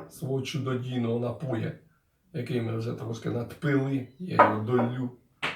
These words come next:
я вам покладу, шановні глядачі. І ще хотів звернути увагу, що... я оце ж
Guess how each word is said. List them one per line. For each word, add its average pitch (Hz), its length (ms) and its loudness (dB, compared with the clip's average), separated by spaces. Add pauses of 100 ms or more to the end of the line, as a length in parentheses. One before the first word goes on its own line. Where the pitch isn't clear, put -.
(200)
я 127 200 2
вам 117 200 4 (560)
покладу, 107 720 -4 (320)
шановні 110 420 0
глядачі. - 580 -8 (420)
І - 80 -4
ще - 160 0
хотів 165 220 4
звернути 151 400 2
увагу, 139 420 8
що... - 560 -2 (380)
я 135 180 0
оце - 260 0
ж 113 280 -4